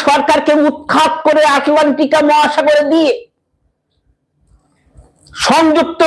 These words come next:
মোর্চাকে নিয়ে আসতে হবে এই পশ্চিমবাংলায়।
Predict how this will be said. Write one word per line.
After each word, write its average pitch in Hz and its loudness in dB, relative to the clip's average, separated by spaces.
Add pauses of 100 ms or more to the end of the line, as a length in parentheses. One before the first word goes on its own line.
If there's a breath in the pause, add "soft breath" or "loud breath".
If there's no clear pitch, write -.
মোর্চাকে 311 0
নিয়ে 302 2
আসতে - -4
হবে 311 2 (1160)
এই 311 2 (540)
পশ্চিমবাংলায়। 311 0